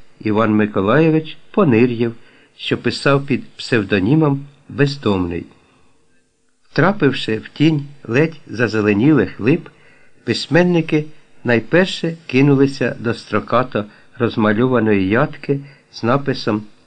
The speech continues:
«Пиво і води». Ба,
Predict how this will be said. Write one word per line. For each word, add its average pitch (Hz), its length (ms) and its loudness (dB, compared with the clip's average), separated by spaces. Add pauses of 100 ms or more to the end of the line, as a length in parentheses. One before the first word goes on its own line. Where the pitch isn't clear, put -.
(160)
«Пиво 151 400 2 (280)
і 143 100 2
води». 117 440 0 (840)
Ба, 147 320 -2